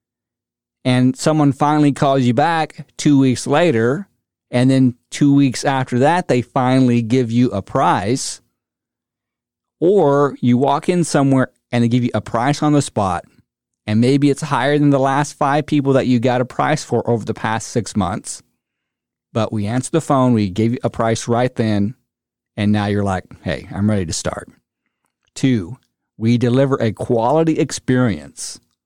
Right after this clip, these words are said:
We're clean, professional employees, clean marked company trucks and trailers. How much is it to drive your truck up to a water hose and to hose it down?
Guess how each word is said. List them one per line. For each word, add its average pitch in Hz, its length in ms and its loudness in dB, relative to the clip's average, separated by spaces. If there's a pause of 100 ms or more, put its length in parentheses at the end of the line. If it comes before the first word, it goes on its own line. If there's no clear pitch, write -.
(540)
We're 104 220 -2
clean, 165 680 0 (220)
professional 135 680 -2
employees, 127 1040 0 (920)
clean 151 500 2
marked 143 480 2
company 143 400 0
trucks 139 420 -2
and 110 160 2
trailers. 135 680 -2 (640)
How 196 260 -2
much 311 340 2
is 175 240 4
it 143 220 2 (920)
to 135 180 2
drive 147 580 0
your 190 120 4
truck 170 320 -2
up 156 260 0
to 135 480 2
a 117 100 0
water 117 360 0
hose 82 400 -2
and 104 100 2
to 104 60 2
hose 104 240 -2
it - 100 -12
down? 82 340 -12